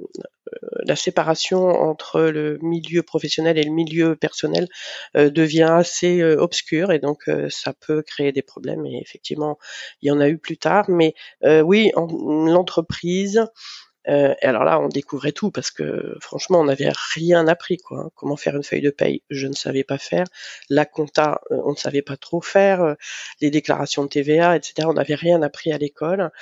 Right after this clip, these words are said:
Donc, euh, il y avait ce... En plus, alors on a racheté une petite clientèle, mais qu'on a développée, euh, très rapidement,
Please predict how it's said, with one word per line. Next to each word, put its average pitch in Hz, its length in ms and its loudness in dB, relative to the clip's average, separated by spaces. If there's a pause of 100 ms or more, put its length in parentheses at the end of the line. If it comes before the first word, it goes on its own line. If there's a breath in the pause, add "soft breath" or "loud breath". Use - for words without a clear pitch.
(360 loud breath)
Donc, 156 440 -2
euh, 156 200 6
il 160 80 2
y 156 60 4
avait 160 160 2
ce... 147 400 -4 (260 loud breath)
En 151 160 2 (340)
plus, 214 340 0
alors 156 280 4
on 170 120 4
a 170 60 6
racheté 170 220 0
une 180 80 0
petite 208 300 -2
clientèle, 208 520 0
mais 156 200 0
qu'on 151 180 -4
a 147 60 4
développée, 151 600 0
euh, 139 200 2
très - 220 -2
rapidement, 160 540 -2